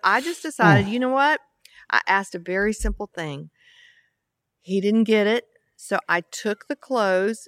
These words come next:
Speaker 1: and I didn't put 'em in the dirty clothes hamper. I put 'em on the floor of his closet and left them there. And I did the wash. Whatever was in the hamper, that's what I washed.
Speaker 2: That's right.
Speaker 1: So one day he got ready to preach and may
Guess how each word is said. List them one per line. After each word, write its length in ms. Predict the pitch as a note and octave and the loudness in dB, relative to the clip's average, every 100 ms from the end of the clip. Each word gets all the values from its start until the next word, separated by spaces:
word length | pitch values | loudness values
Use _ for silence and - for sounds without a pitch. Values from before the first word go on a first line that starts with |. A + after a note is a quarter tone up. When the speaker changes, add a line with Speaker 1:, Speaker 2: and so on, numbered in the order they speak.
| - | -10
Speaker 1:
and 120 | F#3 | -6
I 80 | E3 | -2
didn't 220 | F#3+ B3 | -2 -2
put 140 | C#4+ F4+ | -2 -2
'em 100 | F#4 | -2
in 80 | |
the 80 | D4+ | 0
dirty 220 | G#3+ E3 | 0 -2
clothes 320 | D#3 D#3 C#3+ D#3+ | -4 -6 -8 -10
hamper. 360 | G2+ - - - | -14 -12 -16 -6
I 100 | F#3+ | -6
put 200 | F#3+ G#3 | -6 -6
'em 140 | G3 G3+ | -4 -4
on 80 | |
the 60 | G3+ | -6
floor 300 | - F3 E3+ | -6 -4 -2
of 60 | E3+ | -4
his 140 | D#3+ | -10
closet 460 | - D3+ D3 - - _ _ _ _ _ _ _ _ - | -10 -8 -8 -12 -16 _ _ _ _ _ _ _ _ -8
and 580 | F3+ E3+ E3 D#3+ D#3 - _ - | -4 -4 -4 -6 -8 -12 _ -4
left 300 | D#3+ A#3 - | -2 -2 -4
them 160 | F3 | -4
there. 280 | A2+ - _ _ _ _ _ _ _ | -6 -12 _ _ _ _ _ _ _
And 100 | C#3+ | -6
I 140 | D3 E3 | -4 -2
did 220 | F3+ F3+ | -4 -6
the 80 | F#3+ | -2
wash. 420 | G3+ C4 D#4 - | 2 2 2 -6
Whatever 260 | E3+ F3 | -6 -4
was 160 | F#3+ G3 | -6 -6
in 80 | G#3 | -6
the 60 | |
hamper, 400 | G#3+ A#3+ C#4 D4 | -6 -6 -2 -2
that's 260 | B3+ D#3+ - | -2 -4 -4
what 100 | F#3 | -6
I 60 | A3+ | -2
washed. 360 | D4 G#3+ D3 | 2 0 -2
Speaker 2:
That's 160 | A2+ - | -8 -4
right. 200 | A2 F2+ _ _ | -4 -6 _ _
Speaker 1:
So 480 | - G3+ F#3+ G3 | -8 -2 0 0
one 260 | F#3+ F#3+ A3+ | 0 0 0
day 340 | A3 A3 C4 | 2 2 0
he 220 | C#4+ A#3 G3+ | -2 -4 -2
got 400 | F#3 F#3 F#3+ - _ _ | 0 2 0 -2 _ _
ready 340 | F3+ F3+ G3+ F#3+ | -6 -4 -4 -6
to 140 | - A3+ | -10 -12
preach 800 | - F#3+ F#3 C4 - - - - _ _ _ _ _ _ | -8 -6 -4 -6 -10 -20 -20 -20 _ _ _ _ _ _
and 340 | F3+ F3 F3 F#3 | -10 -8 -6 0
may 460 | G#3+ A#3+ B3+ C4+ | 2 2 0 -4